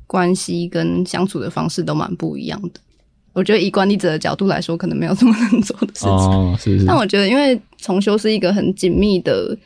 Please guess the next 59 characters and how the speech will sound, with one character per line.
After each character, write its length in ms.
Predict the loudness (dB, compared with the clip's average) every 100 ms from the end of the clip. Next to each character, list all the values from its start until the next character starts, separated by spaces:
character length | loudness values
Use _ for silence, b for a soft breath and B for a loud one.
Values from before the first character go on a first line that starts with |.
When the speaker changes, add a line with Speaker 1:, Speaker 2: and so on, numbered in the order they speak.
| b
Speaker 1:
大 140 | -2
家 160 | 0 0
一 20 |
起 160 | -2 -2
工 220 | -2 -2
作 160 | -2 -2
的 80 |
场 260 | -4 -8 -6
域， 200 | -6 -6
所 180 | -4 -2
以 220 | -2 -6 b b -2
会 140 | 0
有 100 | 2
很 180 | 0 -2
多 180 | -2 -2
时 160 | -2 0
候 240 | 0 0
一 80 | -4
起 340 | -6 -8 -8 -16
讨 200 | -10 -6 0
论 300 | 2 2 0
一 80 | -4
件 160 | 0 0
事 160 | 0
情 200 | -2 -4
要 120 | -6 -6
怎 140 | -6
么 120 | -8
做 180 | -4 -4
决 180 | -4 -12 -8
定， 240 | -8 -8 -12 _ _
然 140 | -4 -2
后 160 | 0
会 100 | 0
有 100 | 2
很 160 | 0 -2
多 140 | -4
时 160 | -4 -2
候 160 | 0
会 440 | 0 0 -2 -10 -16 _ -10
互 260 | -4 -2
相 220 | 0 0
分 240 | 0 0 0
担 180 | 0 -2
彼 160 | -4 -6
此 160 | -10 -10
的 140 | -8
工 260 | -8 -10 -10
作。 220 | -10 -14 _ _ _ _ -2
我 100 | -2
自 140 | 0
己 100 | 0
的 120 | 0
个 180 | 0 0
性 160 | 0 0
一 100 | -2
直 140 | -2
都 160 | -4 -4
是 520 | -6 -8 -8 -8